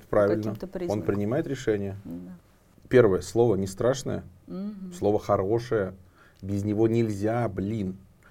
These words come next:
Speaker 2: И к тому же все, кто самозанятый, без исключения в ка-, в том или ином виде это уже делают. Если возвращаться вообще, ну, как сказать, э, к обучению и обсуждению самого процесса продажи,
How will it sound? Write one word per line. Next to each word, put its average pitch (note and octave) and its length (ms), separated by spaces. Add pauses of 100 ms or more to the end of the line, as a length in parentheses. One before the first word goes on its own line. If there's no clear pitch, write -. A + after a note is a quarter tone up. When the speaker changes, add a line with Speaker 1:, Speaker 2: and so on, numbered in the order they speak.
(160)
Speaker 2:
И A2 80
к - 80
тому A2+ 260
же D3 280
все, - 440
кто A2 220
самозанятый, G#2 680
без G#2 340
исключения B2+ 540
в - 160
ка-, G2+ 160
в - 140
том B2 240
или G#2 180
ином G2 120
виде E3 180
это C3 160
уже A2 280
делают. F#2 480
Если G2+ 200
возвращаться A#2 560
вообще, G2+ 280
ну, F#2 140
как F2+ 140
сказать, - 480
э, F2 880
к G2 280 (1200)
обучению G2 920
и F#2+ 560
обсуждению G2 760
самого G2 320
процесса C#3+ 440
продажи, G2 460